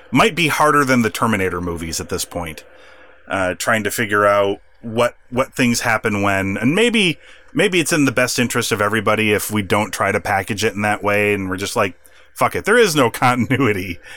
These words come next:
for any of these. They all exist in their own little pocket universes.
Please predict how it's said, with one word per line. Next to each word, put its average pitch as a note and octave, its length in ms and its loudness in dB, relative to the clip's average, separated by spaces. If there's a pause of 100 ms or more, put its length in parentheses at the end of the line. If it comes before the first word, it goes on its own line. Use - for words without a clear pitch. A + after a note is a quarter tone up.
(140)
for D#3+ 160 2
any D#3+ 140 2
of A2 100 0
these. G2 220 -2
They A#2 100 4
all C3+ 240 4
exist B2 380 0
in A#2+ 80 2
their A2 160 0
own A2+ 280 2
little G#2+ 200 2
pocket G#2 340 -2
universes. F2 720 -4